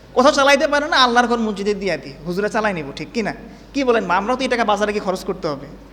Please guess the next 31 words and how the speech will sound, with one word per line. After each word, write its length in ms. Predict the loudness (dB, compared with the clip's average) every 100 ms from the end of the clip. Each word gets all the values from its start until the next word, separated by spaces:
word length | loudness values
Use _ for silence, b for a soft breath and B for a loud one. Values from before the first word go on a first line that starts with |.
| -14 -4
খরচ 180 | -2 -2
করতে 200 | 0 0
হবে 140 | 0
না? 100 | -4 -10 -16 B B 6
তা 140 | 8
আপনি 240 | 8 2 0
মসজিদে 420 | 0 2 2 4
দিলে 220 | 4 4
আপনি 220 | 4 2
উত্তম 380 | 0 0 0 4
টাকাটা 300 | 4 4 2
দিবেন, 280 | 0 -4 -8 -14 -20 -20 B B B B
সবচেয়ে 460 | 2 4 6 4 6
যেটা 160 | 6
সুন্দর 440 | 6 2 0 2 2
নোট, 220 | 2 -2 -2
ভালো 260 | 0 2 2
নোট, 180 | -2 -2 0
কচকচে 440 | 0 0 0 0
বিশ 200 | -2 -2
টাকার 280 | 0 0 0
নোট, 300 | -2 -4 -8 0
এটা 180 | 4 4
আপনি 160 | 4 4
আল্লাহর 240 | 6 4
ঘরে 200 | 4 2
দিবেন। 300 | 2 -2 0
আপনি 260 | 0 2 2
দেন 140 | 0
ছিঁড়া 240 | 0 0 0
টাকা, 280 | -2 -6